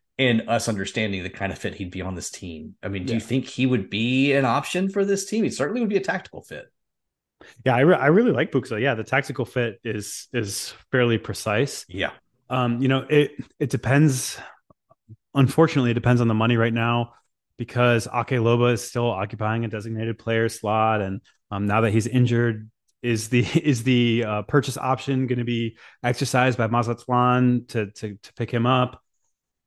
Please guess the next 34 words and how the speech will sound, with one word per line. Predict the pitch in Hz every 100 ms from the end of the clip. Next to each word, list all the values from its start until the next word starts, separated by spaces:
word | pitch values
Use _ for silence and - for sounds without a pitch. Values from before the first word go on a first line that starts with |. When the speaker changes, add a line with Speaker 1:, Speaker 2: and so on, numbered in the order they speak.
| _ _ _
Speaker 2:
There | 151 165
are, | 160 151 139
there | 131 131
are | 131
a |
lot | 123 127
of, | 135 117 - _
um, | 147 120 113 104 98 98 90 _ - - _
machinations | 120 127 135 123 127 - 120 113
with | 120 117 -
the, | 117 117 110 101
with | 107
the | - 107
salary | 143 143 123 107
cap | 107 101
that | - 113
need | 110
to |
be | 107
worked | 107 113 -
out | 110 101
to | 107
land | 110 110
a | 104
player | - 110 107
of, | 104 104
of | 113 -
Buksa's | 117 - 107
caliber. | - 110 104 104
And | 104
I | 104
think | - 110 - - - - _ _ _ -
that, | 127 135
hey, | 143 131